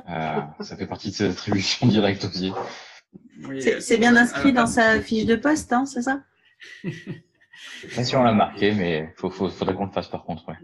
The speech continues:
Speaker 2: Enfin, on actualisera ça, oui, avant de, avant de faire de l'informatique, j'avais commencé à faire un petit peu de, d'animation dans les hôtels clubs et, euh, j'étais plus dans le tourisme,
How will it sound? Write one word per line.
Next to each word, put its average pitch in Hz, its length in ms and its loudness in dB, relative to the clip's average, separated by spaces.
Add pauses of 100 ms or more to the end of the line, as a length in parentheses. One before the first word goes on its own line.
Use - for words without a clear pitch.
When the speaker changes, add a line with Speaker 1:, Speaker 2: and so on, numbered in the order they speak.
(100)
Speaker 2:
Enfin, - 340 -8
on 117 220 -12
actualisera 127 600 -8
ça, 139 260 -8
oui, 131 180 -8
avant 123 300 -8
de, 117 340 -6
avant 131 320 -8
de 139 80 -6
faire 123 220 -10
de 123 80 -8
l'informatique, 120 960 -10
j'avais 117 400 -12
commencé 127 540 -12
à 117 220 -14
faire - 280 -16
un 120 120 -16
petit - 220 -20
peu - 120 -18
de, 120 320 -10
d'animation 120 880 -10
dans - 140 -12
les - 380 -14 (120)
hôtels 123 300 -12
clubs 123 460 -10
et, - 20 -12
euh, 123 360 -14 (680)
j'étais - 280 -12
plus - 400 -14
dans 127 240 -6
le 127 80 -8
tourisme, 120 460 -12